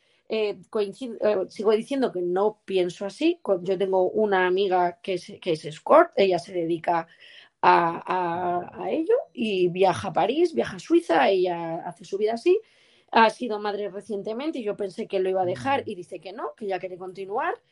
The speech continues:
Speaker 1: Es una chica con estudios, o sea, no estoy hablando de una pobrecilla que no sabe, no, no, simplemente es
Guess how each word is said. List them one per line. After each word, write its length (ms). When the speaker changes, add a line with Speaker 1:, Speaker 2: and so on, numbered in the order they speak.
Speaker 1:
Es 240
una 160
chica 260
con 120
estudios, 500
o 60
sea, 120
no 80
estoy 200
hablando 360
de 120
una 380
pobrecilla 680
que 100
no 100
sabe, 720
no, 240
no, 360
simplemente 640
es 320